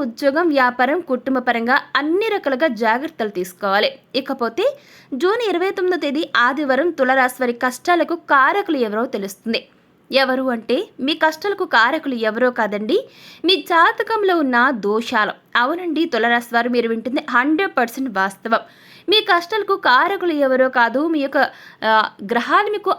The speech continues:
అనుకూలంగా లేని కారణంగా, మీ యొక్క పర్సనల్ జాతకంలో ఉన్న దోషాల కారణంగా తులారాశి వారికి ఏలినాటి శని ప్రభావం కావచ్చు, లేదంటే మీకు గ్రహాలు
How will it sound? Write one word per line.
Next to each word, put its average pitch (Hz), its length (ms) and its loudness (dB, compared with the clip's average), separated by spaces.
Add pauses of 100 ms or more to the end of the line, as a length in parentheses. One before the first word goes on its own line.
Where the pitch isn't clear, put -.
అనుకూలంగా 302 520 0
లేని 220 300 0
కారణంగా, 214 360 0 (220)
మీ 262 80 -2
యొక్క 330 180 -4 (100)
పర్సనల్ 277 480 0
జాతకంలో 240 500 -2
ఉన్న 220 80 -4
దోషాల 214 460 -2
కారణంగా 208 460 -2 (220)
తులారాశి 254 460 -2
వారికి 220 280 -4 (540)
ఏలినాటి 359 360 0
శని 277 220 -2
ప్రభావం 240 380 0
కావచ్చు, 214 360 0
లేదంటే 254 440 -2 (140)
మీకు 254 260 -6 (200)
గ్రహాలు 294 460 0